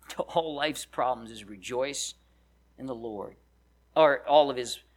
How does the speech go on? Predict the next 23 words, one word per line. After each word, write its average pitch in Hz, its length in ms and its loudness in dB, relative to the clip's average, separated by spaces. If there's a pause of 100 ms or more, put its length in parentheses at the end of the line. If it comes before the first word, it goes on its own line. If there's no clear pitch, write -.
(160)
problems 143 360 4
is 156 220 -2
in 185 200 2
the 131 80 -2
Lord. 104 440 -8
Here 143 200 -4
he's 131 220 -6
telling 151 280 2
them 131 160 -4
to 123 80 -6
rejoice 127 600 0 (400)
in 139 120 -8
the 123 80 -4
Lord. 127 320 0
Now, 139 220 4
in 165 140 0
the 147 120 -4
atmosphere 143 880 0 (640)
of 143 160 2
rejoicing 156 580 4
in 143 100 -4
the 135 80 -2
Lord, 131 520 -2